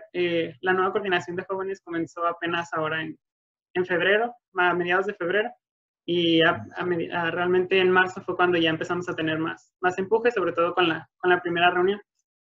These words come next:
Eh, tenemos pues la intención de hacer muchas actividades, pero por el momento pues por, por los temas de la contingencia pues nos vemos en la, en la necesidad de modificar un poco las actividades que traíamos, pero pues también por eso creamos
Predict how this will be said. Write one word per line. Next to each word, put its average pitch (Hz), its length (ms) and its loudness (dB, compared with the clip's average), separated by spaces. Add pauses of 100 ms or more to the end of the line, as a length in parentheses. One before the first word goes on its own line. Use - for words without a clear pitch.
(240)
Eh, 175 260 4
tenemos 185 360 4
pues 190 140 0
la 175 80 2
intención 170 320 0
de 180 80 2
hacer 185 180 0
muchas 185 300 -4
actividades, 175 640 -2
pero 160 340 -2
por 170 120 -2
el 170 80 2
momento 165 440 -2
pues 156 280 -8 (640)
por, 165 340 0 (420)
por 180 140 0
los 180 100 2
temas 190 240 2
de 202 60 4
la 185 140 4
contingencia 190 600 -2
pues 180 140 -2
nos 165 160 0
vemos 170 260 0
en 170 140 -2
la, 160 240 -4 (160)
en - 380 -6
la 190 80 8
necesidad 190 400 4
de 208 80 2
modificar 185 420 2
un 180 100 0
poco 175 540 -4
las 175 180 -6
actividades 175 400 -4
que 185 80 -8
traíamos, 220 460 0
pero 165 400 0
pues 180 140 -6
también 175 260 -2
por 180 140 0
eso 170 160 -6
creamos 160 520 -2